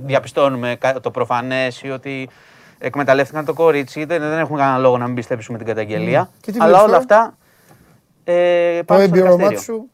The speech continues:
Speaker 2: να μου κάνεις εικασία θέλω.
Speaker 1: Εντάξει, δε-, δε-, μου είναι δύσκολο να κάνω εικασία. Ο-,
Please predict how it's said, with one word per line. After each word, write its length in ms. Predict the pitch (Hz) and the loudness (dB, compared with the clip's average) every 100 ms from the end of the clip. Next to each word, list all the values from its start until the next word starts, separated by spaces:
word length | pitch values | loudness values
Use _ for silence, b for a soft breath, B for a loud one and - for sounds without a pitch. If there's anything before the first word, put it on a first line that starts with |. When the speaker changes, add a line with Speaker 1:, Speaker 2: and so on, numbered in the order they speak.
| _ - | _ -14
Speaker 2:
να 80 | |
μου 60 | 185 | -8
κάνεις 200 | 214 175 | -6 -6
εικασία 380 | 196 185 214 147 | -4 -4 -4 -6
θέλω. 260 | 120 104 _ _ _ _ 107 _ _ _ _ _ | -8 -18 _ _ _ _ -20 _ _ _ _ _
Speaker 1:
Εντάξει, 280 | - 123 _ - 175 - | -18 -18 _ -16 -16 -14
δε-, 280 | 160 175 | -8 -6
δε-, 120 | 185 185 | -4 -6
μου 100 | 190 | -6
είναι 140 | 196 | -4
δύσκολο 300 | 185 - 120 | -6 -4 -8
να 100 | 104 | -8
κάνω 220 | - 101 | -14 -18
εικασία. 460 | 104 104 - 98 - _ | -14 -14 -12 -14 -14 _
Ο-, 80 | - | -12